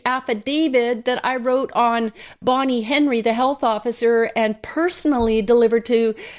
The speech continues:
the B C R C M P, sat right across the desk from them <laughs> and went over this. So, okay, we're busy. We're very serious about winning this war and ending up in the courts. But we are limited as to how quickly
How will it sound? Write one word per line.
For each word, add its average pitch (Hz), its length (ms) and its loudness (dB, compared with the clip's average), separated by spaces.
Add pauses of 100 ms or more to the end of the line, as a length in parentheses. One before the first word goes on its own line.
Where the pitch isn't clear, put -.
the 247 240 2
B 240 200 0
C 262 280 -2
R 233 160 2
C 254 220 -4
M 247 100 -2
P, 311 320 0
sat - 260 -2
right 240 140 0
across 254 320 -2
the 233 100 -6
desk 269 300 -2
from 254 160 -2
them 202 240 -4 (480)
<laughs> 440 460 -2
and 262 180 0
went 269 180 -2
over 302 300 0
this. 208 240 0
So, 226 360 2
okay, 311 280 0
we're 370 260 0
busy. 240 480 -2
We're 233 240 0
very 226 380 2
serious 233 640 0 (280)
about 226 360 0
winning 254 300 0
this 226 180 -2
war 214 420 0
and 202 220 -4
ending 226 240 2
up 208 160 -2
in 214 80 0
the 214 80 0
courts. - 440 0
But 247 300 0
we 233 300 -4
are 220 480 0
limited 233 840 0 (320)
as 233 300 -4
to 240 200 -2
how 233 240 0
quickly 208 720 0